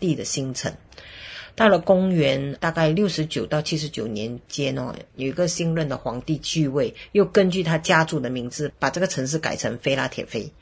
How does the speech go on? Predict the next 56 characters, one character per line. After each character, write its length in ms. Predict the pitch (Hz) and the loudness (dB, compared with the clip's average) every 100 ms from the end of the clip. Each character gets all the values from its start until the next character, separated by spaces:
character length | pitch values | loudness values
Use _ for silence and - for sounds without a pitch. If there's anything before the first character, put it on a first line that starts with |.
| - - - | -20 -20 -16
就 120 | - | -8
是 100 | 147 | -4
兄 260 | 147 143 127 | -4 -4 -4
弟 140 | 135 135 | -6 -8
之 200 | - 113 | -8 -8
爱。 320 | 135 120 - - | -6 -6 -8 -20
后 200 | - 190 | -2 4
来 160 | 165 135 | 4 4
约 220 | 147 156 | 2 2
翰 360 | 151 160 123 85 - | 2 0 -2 -6 -12
写 180 | - 117 | -10 -8
信 200 | - 156 | -4 -2
给 100 | 123 | -2
菲 160 | 147 | -2
拉 80 | 143 | -2
铁 160 | 139 113 | -2 -4
菲 160 | 139 | -4
的 60 | 120 | -4
时 100 | 110 | -4
候， 60 | 117 | -6
就 120 | 143 | -6
是 280 | - 143 113 - - _ | -4 -4 -6 -12 -20 _
过 220 | 165 147 | 0 2
后 200 | 131 135 | 2 -2
了， 140 | 120 - | -4 -6
就 140 | 151 | -4
用， 340 | 151 147 123 - | -2 -2 -4 -10
啊， 240 | - 123 101 | -10 -10 -6
菲 120 | 147 | -4
拉 100 | 135 | -4
铁 160 | 131 123 | -6 -8
菲 180 | 123 | -6
这 160 | 117 143 | -8 -6
个 120 | 139 | -6
名 200 | 127 104 127 | -6 -10 -10
字。 220 | - 113 - - - - _ | -12 -12 -16 -20 -20 -20 _
到 120 | 233 | 4
了 140 | 190 | 6
公 460 | 156 - 185 185 185 | 4 4 6 6 4
元 340 | 165 135 131 | 4 4 2
后 260 | 147 - 156 | 2 4 6
三 300 | 135 151 156 | 4 0 0
百 260 | 156 110 92 | 0 -2 -2
年， 300 | 107 110 139 - - - | -6 -6 -8 -14 -20 -20
这 100 | - | -2
个 80 | 208 | 0
城 260 | 220 160 151 | 2 4 2
市 200 | 156 180 | 2 2
又 240 | 214 208 | 6 6
再 180 | 165 170 | 6 2
改 200 | - 85 | 2 -2
名 140 | 127 | -4
成 220 | 135 139 131 | -4 -4 -6
小 180 | - - | -6 -6
雅 180 | 120 117 | -6 -8
典， 220 | - | -8